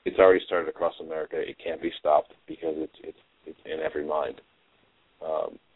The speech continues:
you can feel it. I know you people now that you're listening. I know you can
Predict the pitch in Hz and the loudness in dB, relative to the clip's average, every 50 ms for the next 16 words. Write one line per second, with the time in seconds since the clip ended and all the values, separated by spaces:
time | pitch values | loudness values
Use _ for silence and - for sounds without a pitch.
0 | _ _ _ _ _ 87 - - 92 - - - 110 104 87 78 - - _ - | _ _ _ _ _ -14 -10 -8 -8 -8 4 6 8 8 8 6 2 -4 _ -8
1 | 85 87 90 87 78 76 76 78 78 80 - _ _ _ _ _ - 90 - - | -4 -4 -2 -2 -2 -4 -6 -6 -8 -12 -12 _ _ _ _ _ -16 -16 -12 -10
2 | 85 85 90 85 80 78 78 60 57 73 82 85 - - 82 78 76 76 73 76 | -4 0 0 2 2 0 -2 -4 -4 -4 -4 -4 -4 -6 -10 -12 -12 -12 -12 -12
3 | 76 78 78 78 80 78 - - - | -12 -10 -8 -8 -8 -8 -10 -14 -16